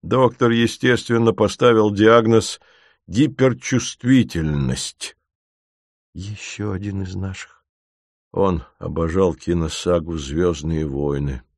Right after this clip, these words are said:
Он беспрестанно просматривал все шесть фильмов. Он знал скорость корабля Дарта Вейдера и скутера Люка Скайуокера. Он рассчитал мощность лазерных мечей. Ему были известны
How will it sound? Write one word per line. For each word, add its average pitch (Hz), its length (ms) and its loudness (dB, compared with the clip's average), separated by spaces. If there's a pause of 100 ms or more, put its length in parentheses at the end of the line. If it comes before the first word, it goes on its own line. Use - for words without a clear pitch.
(400)
Он 98 160 -4
беспрестанно 87 800 -4
просматривал 82 720 -6
все - 320 -8
шесть - 380 -10
фильмов. 76 460 -8 (720)
Он 110 160 -4
знал 113 300 2
скорость 110 500 -2
корабля 110 540 0
Дарта 101 400 0
Вейдера 98 640 0
и 92 80 0
скутера 101 560 -6
Люка 90 560 -4
Скайуокера. 98 1300 2 (180)
Он 117 180 -4
рассчитал 117 640 4
мощность 123 680 2
лазерных 110 800 2
мечей. 104 640 2
Ему 110 360 2
были 127 260 2
известны 127 600 2